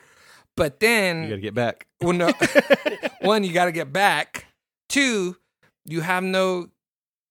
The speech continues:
Speaker 1: control over where you land, and it was a cow pasture, and there were cow pies everywhere, man. So
Speaker 2: Oh, yeah.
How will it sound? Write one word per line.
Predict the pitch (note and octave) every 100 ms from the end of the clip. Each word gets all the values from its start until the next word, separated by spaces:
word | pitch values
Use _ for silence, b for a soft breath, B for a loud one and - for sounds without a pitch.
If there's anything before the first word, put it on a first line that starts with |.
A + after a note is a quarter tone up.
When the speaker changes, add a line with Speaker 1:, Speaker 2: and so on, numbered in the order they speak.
| _ _ _
Speaker 1:
control | - C#3 A#2 - D#3+ D#3 D3 B2+
over | C3 B2+
where | B2 B2+
you | B2 A2+
land, | A2 B2 A#2 A2 A2+ -
and | A#2+
it | A#2
was | B2 B2
a |
cow | B2 - D3+ D3+
pasture, | - B2 A#2 - A#2
and | A#2+
there | B2
were | B2
cow | - - E3+ E3+
pies | - D3 C#3 C3+ B2+ - _ -
everywhere, | F#3 G3+ G3+ F3+ D#3+ D#3 C#3+ C#3+ C3+ C3
man. | C3 C3+ C#3 C3
So | C3 G2+
Speaker 2:
Oh, |
yeah. | F#2+ F#2